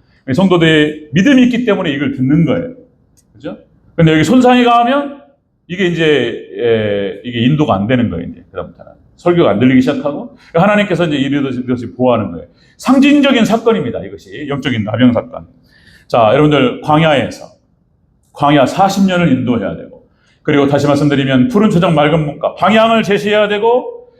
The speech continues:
때에 따라서는, 때에 따라서는 좀 참고 가자. 예, 그러니까 완급도 조절해야 되고 할 일이 너무 많은 거예요. 이때 만약에 리더십이 손상을 당해 있어.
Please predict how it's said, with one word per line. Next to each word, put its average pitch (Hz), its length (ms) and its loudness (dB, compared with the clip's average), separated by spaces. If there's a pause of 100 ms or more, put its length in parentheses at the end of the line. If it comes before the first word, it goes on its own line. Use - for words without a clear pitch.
(160)
때에 262 220 2
따라서는, 147 800 0
때에 185 160 -4
따라서는 156 360 -4
좀 262 300 -8
참고 254 280 -10
가자. 120 420 -8 (840)
예, 139 260 4 (180)
그러니까 226 260 0
완급도 226 500 2
조절해야 190 420 0
되고 117 280 -10
할 277 180 0
일이 285 100 2
너무 190 200 0
많은 165 280 -2
거예요. 110 220 2 (220)
이때 240 280 2
만약에 151 640 0 (240)
리더십이 233 460 -4
손상을 214 400 -2
당해 123 200 0
있어. - 240 -16